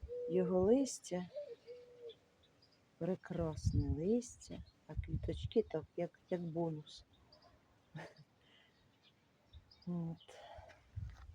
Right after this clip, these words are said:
Теж це вид вербейник, конвалієвидний, здається.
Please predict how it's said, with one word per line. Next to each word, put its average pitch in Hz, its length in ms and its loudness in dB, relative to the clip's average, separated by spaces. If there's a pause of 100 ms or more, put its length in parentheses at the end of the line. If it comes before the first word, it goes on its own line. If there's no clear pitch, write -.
(580)
Теж - 260 4
це 175 240 8
вид 175 360 4 (140)
вербейник, 214 680 12 (1120)
конвалієвидний, 190 1300 2
здається. - 680 -6